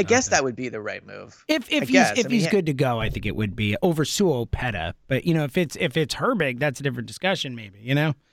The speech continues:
Speaker 1: If Kelce can
Speaker 2: So
Speaker 1: play,
Speaker 2: I,
Speaker 1: I mean.
Speaker 2: I agree with you that I would, I would start Brooks, I guess, over Sua. But the thing I'd say is, like, Sua's been practicing for the last two
Speaker 1: Yeah,
Speaker 2: months. Like,
Speaker 1: no, I
Speaker 2: Sua's
Speaker 1: get it.
Speaker 2: been involved, and
Speaker 1: Yeah.
Speaker 2: Brooks has not been. So that, that would be my concern.
Speaker 1: No, and it's a tough spot, and obviously you just,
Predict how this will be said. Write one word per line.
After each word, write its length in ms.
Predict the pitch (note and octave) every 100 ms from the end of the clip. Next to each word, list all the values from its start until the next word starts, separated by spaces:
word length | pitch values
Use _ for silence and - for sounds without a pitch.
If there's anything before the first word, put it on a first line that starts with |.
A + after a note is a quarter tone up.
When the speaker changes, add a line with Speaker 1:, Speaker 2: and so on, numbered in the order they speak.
| _ _ _ _
Speaker 1:
If 140 | D#3+ -
Kelce 240 | D#3+ C#3
can 120 | C3
Speaker 2:
So 80 | A#2+
Speaker 1:
play, 100 | G3+
Speaker 2:
I, 120 | C#3+
Speaker 1:
I 60 | G#2
mean. 40 |
Speaker 2:
I 40 | G#2
agree 240 | F3+ A3+
with 180 | B3+ -
you 120 | G3
that 100 | F#3
I 100 | E3
would, 140 | D3+ C3+ _
I 80 | C3+
would 140 | D3
start 340 | - D3+ C3 - _
Brooks, 440 | - B2+ C#3 - -
I 100 | C3
guess, 300 | A#2+ A#2+ C3+
over 240 | E3 D#3 E3+
Sua. 360 | - F#3+ G3+
But 180 | D#3+ D3+
the 60 | B2+
thing 160 | G#3
I'd 140 | C3+ F3+
say 240 | E3+ E3
is, 100 | C3+
like, 160 | C3 A#2
Sua's 320 | - F3 A3+
been 140 | E3
practicing 580 | C3 C#3 D3 - A2 G#2
for 140 | F#2+ G#2+
the 80 |
last 300 | G2+ G2+ G#2+
two 120 | - G3+
Speaker 1:
Yeah, 80 |
Speaker 2:
months. 240 | C4+ G3 G#3
Like, 80 | G#3
Speaker 1:
no, 80 |
I 40 | G#3+
Speaker 2:
Sua's 240 | E3+ G3
Speaker 1:
get 200 | G#3+ G#3
it. 80 | E3+
Speaker 2:
been 160 | D3 D3+
involved, 540 | C3 A#2 C3 G#2 F#2
and 120 | C3+
Speaker 1:
Yeah. 220 | D3 D3
Speaker 2:
Brooks 340 | A2+ C3+ D#3 -
has 140 | D#3
not 280 | B2+ C3+ -
been. 160 | F#2+ E2
So 320 | - B2+ A#2+ G#2+
that, 280 | B2 B2+
that 180 | B2+ C3
would 120 | D3+
be 100 | C#3
my 180 | B2 A2+
concern. 480 | A2 G#2+ - A2+ - -
Speaker 1:
No, 300 | F3 E3 D#3
and 240 | G3 G3
it's 160 | F#3+ F#3
a 40 |
tough 220 | F3+ F3
spot, 380 | - D#3 C3+ C3
and 80 | B2+
obviously 340 | A#2+ A2+ B2
you 60 | A#2
just, 180 | A#2